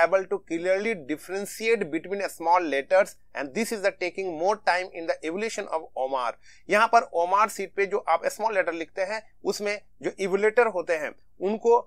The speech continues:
बहुत ज्यादा प्रॉब्लम हो रहा है आइडेंटिफाई करने में स्मॉल लेटर्स को लेके। So सीबीएसई ने रिलीज किया है सर्कुलर इसको लेके कि सेवंथ दिसंबर,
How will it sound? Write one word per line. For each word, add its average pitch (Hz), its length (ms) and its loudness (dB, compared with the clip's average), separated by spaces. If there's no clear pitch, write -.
बहुत 165 280 0
ज्यादा 180 220 6
प्रॉब्लम 175 400 0
हो 170 40 2
रहा 170 300 4
है 208 160 4
आइडेंटिफाई 185 540 4
करने 160 320 0
में 180 160 -2
स्मॉल 151 340 -2
लेटर्स 123 320 -6
को 139 120 -4
लेके। 139 360 -4
So 214 200 8
सीबीएसई 226 420 -2
ने 214 140 0
रिलीज 208 480 0
किया 202 180 8
है 214 80 8
सर्कुलर 175 560 2
इसको 233 300 2
लेके 175 380 0
कि - 360 -6
सेवंथ 202 880 0
दिसंबर, 185 600 6